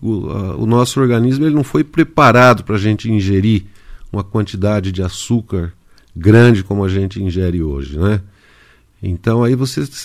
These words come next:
vê que você tá tendo sempre um aumento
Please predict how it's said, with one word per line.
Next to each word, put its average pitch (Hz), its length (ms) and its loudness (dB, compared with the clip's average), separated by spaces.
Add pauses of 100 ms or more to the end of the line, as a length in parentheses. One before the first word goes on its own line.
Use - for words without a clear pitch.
vê 131 260 2
que 156 220 -4
você 147 240 -4
tá 143 140 -2
tendo 131 300 -2
sempre 123 380 -2
um 147 80 0
aumento 120 640 0